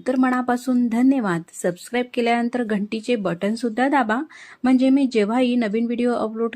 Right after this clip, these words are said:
करेल ना, त्या व्हिडिओचं नोटिफिकेशन सगळ्यात आधी तुम्हाला येईल आणि तुम्हाला तो नवीन व्हिडिओ पाहता येईल. तुम्ही पाहू शकतात मैत्रिणींनो, संपूर्ण ह्या कुरडया झालेल्या आहेत.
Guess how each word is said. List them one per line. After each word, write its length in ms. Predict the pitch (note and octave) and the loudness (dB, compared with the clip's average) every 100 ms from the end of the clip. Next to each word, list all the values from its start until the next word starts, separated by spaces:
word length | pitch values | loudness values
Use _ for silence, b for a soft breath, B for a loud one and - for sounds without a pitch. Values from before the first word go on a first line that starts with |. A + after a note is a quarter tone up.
| - | -2
करेल 200 | B3+ C#4+ | 0 2
ना, 220 | A#3 B3 B3+ - | 2 -2 -6 -2
त्या 140 | G#3+ | 2
व्हिडिओचं 480 | C4 C4 B3 A#3+ B3 | 2 2 0 0 -2
नोटिफिकेशन 680 | G#3 G3 C4+ C4 A#3 A3 A3+ | -2 -2 0 -2 -2 -6 -6
सगळ्यात 380 | - G#3+ G#3 G3+ | -6 -4 -2 -2
आधी 200 | G3 G3+ G3 | -4 -4 -2
तुम्हाला 420 | G3 G3+ B3+ B3+ | -2 0 0 0
येईल 180 | G#3+ D#4 B B B B B | 0 -2 B B B B B
आणि 180 | B3+ C#4+ | 0 2
तुम्हाला 420 | C#4 A#3+ B3+ C4 | 2 2 2 0
तो 120 | C4 | 0
नवीन 300 | A#3 G3 G3 | -2 -2 -2
व्हिडिओ 300 | F#3 F#3 B3 D#4+ _ - | 0 0 -2 -6 _ -4
पाहता 380 | F3+ D#3+ - D#3+ | -2 -2 -4 -4
येईल. 200 | D3 C#3+ E3+ B B - | -4 -8 -16 B B -4
तुम्ही 140 | G#3 G3+ | -2 0
पाहू 200 | F#3+ F#3 | -2 -4
शकतात 460 | - B3 - A3 G#3+ | -4 -8 -6 -6 -4
मैत्रिणींनो, 560 | G3+ - G3+ G3+ G3+ A3+ | -6 -6 -6 -4 -6 -10
संपूर्ण 520 | - A3 G3+ A#3+ A#3+ B3+ | -6 -4 -2 -2 0 2
ह्या 200 | B3+ B3+ | 0 0
कुरडया 440 | A#3 G#3+ G#3 G#3 | -2 -4 -2 -2
झालेल्या 440 | G#3+ G#3+ F3+ E3+ F3 | -2 -4 -2 -2 -2
आहेत. 200 | F#3+ | -4